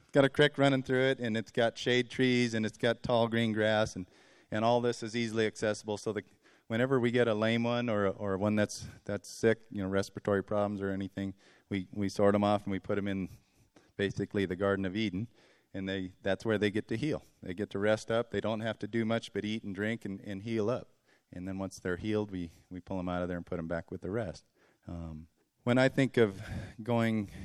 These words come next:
to Jesus for spiritual healing, that's what I think of. I think of that beautiful spot where we can go and, and where, where it's a, um, a place where, where we can heal. And, and those cattle can't heal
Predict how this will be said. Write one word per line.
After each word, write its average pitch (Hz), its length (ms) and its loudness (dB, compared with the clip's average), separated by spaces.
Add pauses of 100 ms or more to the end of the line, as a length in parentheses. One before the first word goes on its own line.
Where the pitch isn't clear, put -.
(560)
to 110 140 -4
Jesus 104 460 0
for 101 180 -8
spiritual 101 480 -2
healing, 98 380 0
that's 90 200 -4
what 90 120 -4
I 82 80 -6
think - 320 -12
of. 78 60 -18 (180)
I 92 80 -8
think - 240 -12
of 87 100 -8
that 85 160 -6
beautiful 92 380 -8
spot 85 400 -6 (420)
where 85 320 -8 (400)
we 98 140 -4
can 90 180 -4
go 95 400 -2 (440)
and, 87 280 -10 (240)
and 87 360 -8 (380)
where, 95 300 -4
where 98 260 -4
it's 92 200 -6
a, 90 320 -2 (560)
um, 82 400 -12 (720)
a - 80 -10
place 107 400 -2
where, 95 320 -2 (440)
where 101 140 -2
we 92 120 0
can 95 320 -2
heal. 85 260 -6
And, 90 180 -2
and 101 160 -2
those 110 140 0
cattle 107 300 4
can't 110 300 -2
heal 104 440 2